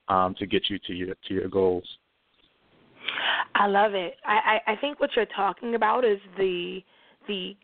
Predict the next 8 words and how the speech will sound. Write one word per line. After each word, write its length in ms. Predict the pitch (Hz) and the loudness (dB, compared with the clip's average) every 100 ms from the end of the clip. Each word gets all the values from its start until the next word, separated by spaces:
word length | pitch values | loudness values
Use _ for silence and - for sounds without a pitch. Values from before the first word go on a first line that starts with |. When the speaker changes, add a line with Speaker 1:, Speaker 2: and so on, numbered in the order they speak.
| - | 0
Speaker 2:
character 460 | 240 254 262 226 208 | 2 2 0 -2 -2
strengths, 400 | - 180 175 190 - - - | -6 -6 -6 -12 -18 -20 -16
the 60 | |
character 420 | - 254 247 - 202 | -4 0 0 -2 -4
traits 300 | - 180 196 - | -2 -2 -4 -8
that 140 | - 185 | -2 0
are 100 | 185 | 0
required 680 | 185 - 180 180 180 175 | -4 -2 2 4 2 0